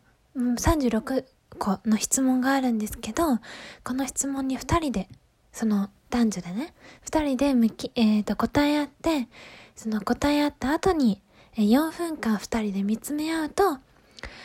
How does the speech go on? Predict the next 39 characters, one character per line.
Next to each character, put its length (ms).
え 460
ー、 20
そ 140
の 160
二 220
人 120
は 60
で 140
す 120
ね、 280
え 320
ー、 40
恋 200
に 140
落 100
ち 160
る、 160
恋 140
愛 180
関 220
係 140
に 100
な 140
る 140
と 80
い 60
う 20
ふ 160
う 20
に 300
言 120
わ 80
れ 40
て 120
る 80
ん 20
で 100
す 140
ね。 160